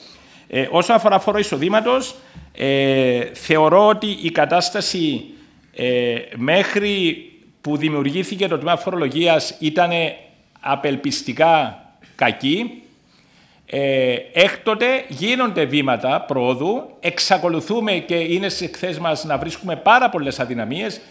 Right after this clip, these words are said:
Να θυμίσω τα τελευταία μας ευρήματα, επιχειρήσεις έχουν τόσο θράσος και τόσο πολύ νιώθουν ότι μπορούν να ξεγελούν το σύστημα,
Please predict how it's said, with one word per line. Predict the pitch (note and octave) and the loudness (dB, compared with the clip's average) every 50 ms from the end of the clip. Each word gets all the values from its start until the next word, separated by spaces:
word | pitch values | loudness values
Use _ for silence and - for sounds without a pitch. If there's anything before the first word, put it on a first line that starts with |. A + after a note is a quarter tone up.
| - _ | -16 _
Να | D#3+ F3 E3+ | 2 2 2
θυμίσω | E3 - - D#3 E3+ G3 G#3 - - G3+ | 2 2 -2 -4 -2 -2 -4 -4 -4 -2
τα | F3 F3+ F3 | -2 -2 -2
τελευταία | E3+ E3 D#3 - - - F3 | -2 -4 -6 -6 -2 -2 -2
μας | F3+ F3 E3 | -2 0 -2
ευρήματα, | E3+ C#3+ C#3+ D#3+ F#3+ F3+ F#3 F3+ E3+ E3+ D#3+ D3+ C3 B2 - - - - - - _ _ _ | -2 -4 -2 -2 -2 0 0 2 2 4 4 4 2 0 -6 -14 -20 -20 -20 -20 _ _ _
επιχειρήσεις | - D#3+ E3 - F3+ D#3 - F3 E3 E3 F#3 G#3+ G#3 - - G3+ F#3 E3+ D3+ - - - - - - - _ _ _ _ _ | 0 0 2 2 0 0 2 2 2 4 2 0 0 0 0 0 -2 -2 -2 -4 -8 -10 -16 -20 -20 -20 _ _ _ _ _
έχουν | - F3 F3 - G3 F#3+ D#3 | -2 -2 -2 -2 -4 -6 -2
τόσο | - G3+ A3 G#3+ - A3+ | 0 0 0 0 0 -2
θράσος | - - G#3 F#3+ F#3+ G3 G3 F3+ - - E3+ D3 - - | 0 0 4 6 8 8 8 6 4 -2 -4 -4 -4 -6
και | - - D3+ | -2 -2 -2
τόσο | D3+ F3+ G3+ F#3+ - A3+ | 0 0 -2 -2 -2 -2
πολύ | G3 G#3+ G3+ G3 F#3+ | 0 0 0 0 -2
νιώθουν | F#3 F#3 F#3+ G3 G3 F#3 F#3+ - F#3 F3 | -2 2 4 6 6 4 4 0 0 0
ότι | F3 E3+ F3 | 0 0 0
μπορούν | E3+ D3 D#3 D#3+ E3 E3+ | -2 2 2 2 2 2
να | E3+ | 0
ξεγελούν | - - - E3+ E3 D#3+ E3 E3 | -2 0 -2 0 0 0 -2 -4
το | E3 | -4
σύστημα, | - F#3+ E3+ F3 - - E3 D#3+ D#3 D3+ D3 B2 A2 - - | -4 -4 -6 -4 -4 -4 0 4 4 4 4 4 2 -4 -12